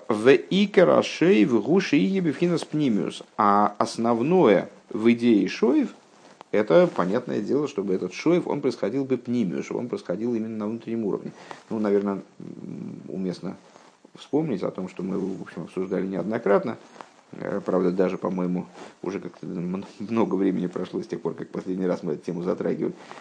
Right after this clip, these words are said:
Вообще, эта идея рыцоев и шоев, в чём она заключается? В чём,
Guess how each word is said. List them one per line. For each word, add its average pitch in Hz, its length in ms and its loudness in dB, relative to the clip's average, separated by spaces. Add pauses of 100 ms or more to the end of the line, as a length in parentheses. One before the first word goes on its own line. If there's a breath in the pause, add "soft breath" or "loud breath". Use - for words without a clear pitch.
Вообще, 156 300 2
эта 156 200 2
идея 107 300 4
рыцоев 104 480 2
и 101 60 2
шоев, 87 420 0 (400)
в - 80 -18
чём 95 140 0
она 85 120 -4
заключается? - 560 -6
В - 200 -14
чём, - 100 -10